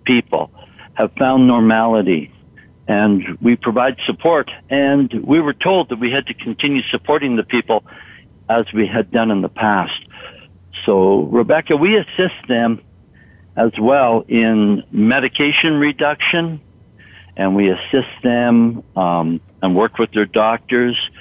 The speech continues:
in helping them. And many, many, many, many people no longer require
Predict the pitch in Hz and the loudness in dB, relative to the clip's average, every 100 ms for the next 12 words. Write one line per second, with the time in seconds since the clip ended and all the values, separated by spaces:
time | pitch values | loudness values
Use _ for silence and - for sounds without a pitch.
0 | - - - - 92 92 113 - 123 113 | -20 -20 -12 -4 -2 0 -2 0 2 2
1 | 113 117 113 - _ _ - - - 95 | 2 0 -4 -10 _ _ -20 -12 -2 0
2 | 101 101 123 147 151 143 135 131 123 123 | 4 4 2 2 0 0 0 0 0 0
3 | 123 120 117 113 - 120 - 104 110 113 | 0 0 -2 -4 -4 -6 -4 -2 0 0
4 | 120 110 104 95 - - 120 127 131 135 | -2 -2 -2 -2 -6 -4 0 0 2 0
5 | 143 | -2